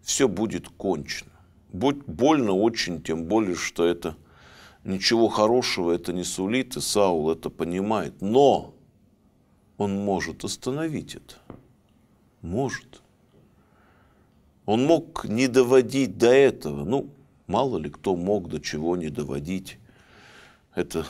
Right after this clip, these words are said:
сослагательное наклонение в данном случае слабое утешение. Ах, если бы да кабы.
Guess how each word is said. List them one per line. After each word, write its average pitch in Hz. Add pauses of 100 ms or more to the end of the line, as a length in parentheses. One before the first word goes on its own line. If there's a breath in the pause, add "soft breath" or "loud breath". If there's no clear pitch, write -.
сослагательное 107
наклонение 101
в 82
данном 92
случае 90 (340)
слабое 82
утешение. 82
Ах, -
если 101
бы 85
да 82
кабы. 107